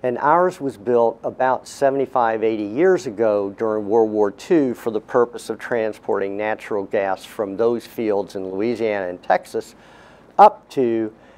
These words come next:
the new, the Northeast. So we were, we were confronted with this, and I stated that the first thing we need to do is get Fitz involved.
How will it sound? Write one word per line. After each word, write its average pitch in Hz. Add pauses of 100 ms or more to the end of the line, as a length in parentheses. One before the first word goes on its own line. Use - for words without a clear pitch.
(200)
the 123
new, 127 (100)
the 123
Northeast. 117 (760)
So 131 (920)
we 139
were, 117 (140)
we 127
were 113
confronted 185
with 143
this, 127
and 127
I 160
stated 107 (100)
that 117
the 110
first 160
thing 131
we 123
need 123
to 101
do 113
is 117
get -
Fitz -
involved. 95